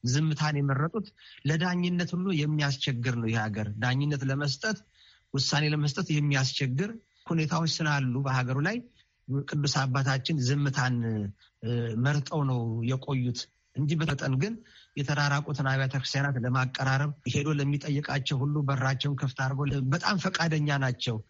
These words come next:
በተደጋጋሚ የማግኘቱ እድል ነበረኝ። በዓል ሲሆን ገብርኤል እያሉ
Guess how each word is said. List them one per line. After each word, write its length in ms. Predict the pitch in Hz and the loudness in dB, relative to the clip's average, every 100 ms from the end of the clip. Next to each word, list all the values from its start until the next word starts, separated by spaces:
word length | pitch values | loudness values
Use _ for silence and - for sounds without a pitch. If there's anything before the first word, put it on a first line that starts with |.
| - | -4
በተደጋጋሚ 720 | 143 143 160 160 151 139 139 147 | -2 0 0 2 2 2 2 2
የማግኘቱ 540 | 151 139 135 139 135 156 | 2 2 2 2 0 0
እድል 240 | 131 151 | 2 2
ነበረኝ። 400 | 135 110 117 117 | 2 0 0 0
በዓል 240 | 123 127 131 | 0 0 0
ሲሆን 360 | - 131 165 170 160 - _ | -2 -2 -2 -4 -10 -20 _
ገብርኤል 440 | 127 135 135 139 135 | 0 2 2 0 0
እያሉ 380 | 127 131 131 | 2 2 2